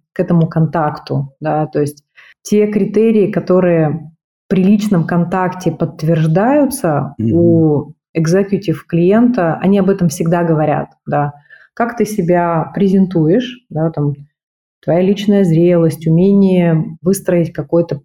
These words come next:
Speaker 1: профессиональный контакт, умение создать доверие с клиентом даже на первой встрече. Это твои коммуникации, да, и в том числе, э,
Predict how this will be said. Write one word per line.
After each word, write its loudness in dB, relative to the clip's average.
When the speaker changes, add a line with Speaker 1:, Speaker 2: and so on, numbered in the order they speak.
Speaker 1:
профессиональный 0
контакт, -4
умение 2
создать 0
доверие 2
с -14
клиентом 0
даже -2
на -2
первой -2
встрече. -8
Это -10
твои 0
коммуникации, 0
да, -4
и -18
в -20
том 2
числе, 0
э, -4